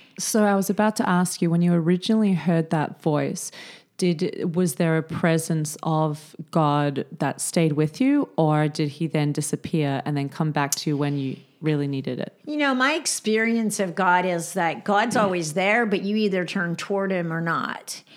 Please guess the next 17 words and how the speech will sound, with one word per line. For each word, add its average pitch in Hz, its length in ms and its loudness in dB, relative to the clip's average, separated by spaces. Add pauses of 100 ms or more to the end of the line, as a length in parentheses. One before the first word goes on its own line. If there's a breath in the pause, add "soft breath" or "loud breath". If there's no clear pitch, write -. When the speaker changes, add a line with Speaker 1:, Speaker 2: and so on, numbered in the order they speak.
(120 loud breath)
Speaker 2:
And 196 140 0
I 190 100 2
would 196 220 0
say 170 540 0
when 190 280 -2
I 180 220 2
first - 680 -4 (120)
heard 196 380 -2
that, 175 320 0
it - 40 -8
was 175 200 -2
a - 20 -4
huge 240 640 -4
presence - 600 -12
that - 180 -12
guided - 380 -8
me. 175 240 -8